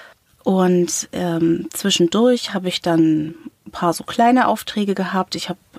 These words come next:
angefangen, glaube ich, mein allererster Auftrag war für ein ganz kleines Radio so ein, ähm, Funkspot halt, ja. Und so hat es halt ein-, einfach angefangen und ich habe dann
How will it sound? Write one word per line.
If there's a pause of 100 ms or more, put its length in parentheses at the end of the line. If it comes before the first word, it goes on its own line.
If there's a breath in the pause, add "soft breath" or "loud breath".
angefangen,
glaube
ich,
mein (100)
allererster
Auftrag
war (600 loud breath)
für
ein
ganz
kleines
Radio (240 loud breath)
so
ein,
ähm,
Funkspot
halt,
ja.
Und (640 loud breath)
so
hat
es
halt
ein-,
einfach
angefangen
und
ich
habe
dann